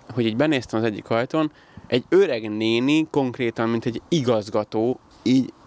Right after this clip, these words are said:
állt a nő fölött, és így nagyon mutogatott neki, hogy hú, de most,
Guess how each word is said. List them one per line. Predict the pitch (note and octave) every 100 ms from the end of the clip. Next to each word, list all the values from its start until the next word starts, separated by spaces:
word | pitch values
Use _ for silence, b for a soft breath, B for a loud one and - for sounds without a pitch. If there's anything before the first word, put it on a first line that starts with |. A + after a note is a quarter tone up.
| -
állt | C#3+ C#3+ B2+
a | A#2+
nő | A2+ A#2+ A2+
fölött, | - A#2 C3+ D#3 C3+
és | B2+
így | C3+ A#2+ - B -
nagyon | D3+ C3+ A2+
mutogatott | G#2+ G#2 G#2 G2+ -
neki, | G#2+ G#2+
hogy | A2+ A2
hú, | D3 D#3 B2 A#2
de | A2+
most, | A2 G#2 -